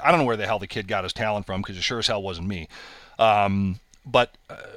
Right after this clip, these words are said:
for this Army here, I have a lot of respect for it, and I'm just gonna say this off the top. I mean, what a disappointment for one of the game's weakest factions in competitive play. I'm just gonna call it the way that I feel it.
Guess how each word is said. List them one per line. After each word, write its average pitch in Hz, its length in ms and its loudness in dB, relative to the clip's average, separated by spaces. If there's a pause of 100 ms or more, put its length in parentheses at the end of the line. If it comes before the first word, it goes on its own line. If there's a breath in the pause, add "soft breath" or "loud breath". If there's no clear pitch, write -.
for - 120 -2
this 262 200 2
Army 123 300 0
here, 104 280 -6
I 117 60 4
have 151 80 4
a 147 40 0
lot 120 140 2
of 98 80 -6
respect - 380 -4
for 90 240 -8
it, 90 60 -14
and 107 100 -4
I'm 131 80 -4
just - 120 -4
gonna 120 120 -2
say 110 180 0
this 98 300 -4
off 101 180 -4
the 95 80 -16
top. 95 300 -6
I 101 60 -6
mean, 107 180 -4
what 190 100 0
a 175 60 -2
disappointment 107 640 -4 (420)
for 98 540 -6
one 107 200 -4
of 110 60 -4
the 104 60 -8
game's 101 360 -4
weakest 98 460 -8
factions 104 480 -2
in 95 140 -6
competitive 98 420 -8
play. 104 300 -8 (200)
I'm 113 100 -4
just 117 120 -4
gonna 107 140 -4
call 101 300 -2
it - 60 -16 (120)
the 104 240 -10
way 104 120 -2
that 95 140 -4
I 92 60 -2
feel 95 260 -8
it. 101 80 -10